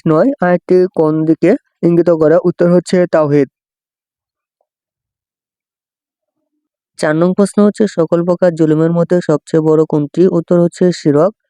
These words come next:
পাঁচ নং প্রশ্ন হচ্ছে, কুফরি কাজ বর্জনীয়, কারণ এর মাধ্যমে মানুষের মধ্যে জন্ম নেয়। উত্তর হচ্ছে এক, দুই, তিন।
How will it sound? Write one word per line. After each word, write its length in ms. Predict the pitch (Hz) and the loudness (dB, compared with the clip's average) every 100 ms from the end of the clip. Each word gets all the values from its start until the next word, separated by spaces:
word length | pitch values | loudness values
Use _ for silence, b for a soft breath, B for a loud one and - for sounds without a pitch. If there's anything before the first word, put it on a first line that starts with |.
| _ _ _ - | _ _ _ -6
পাঁচ 160 | 160 151 | -4 -2
নং 120 | 185 190 | -2 0
প্রশ্ন 240 | 196 190 202 | 0 0 0
হচ্ছে, 200 | 196 208 196 | 0 -2 -2
কুফরি 380 | 160 - 170 | -2 0 0
কাজ 200 | 175 175 165 | 0 0 0
বর্জনীয়, 500 | 160 151 156 156 156 | -2 -2 -2 0 0
কারণ 320 | 190 180 170 175 - | 0 -2 0 0 -2
এর 120 | 160 | 0
মাধ্যমে 400 | 165 160 165 170 | 0 0 0 0
মানুষের 420 | 160 147 156 170 | 0 -2 -4 -2
মধ্যে 340 | 170 165 160 175 247 _ _ _ 147 | -2 -2 0 -2 -2 _ _ _ -2
জন্ম 280 | 165 165 175 | 0 0 0
নেয়। 160 | 170 170 | 2 0
উত্তর 200 | - 175 | 0 -2
হচ্ছে 220 | 180 190 - | -2 -4 -4
এক, 100 | 151 | -4
দুই, 200 | 151 160 | -2 -2
তিন। 200 | - 175 | 0 -2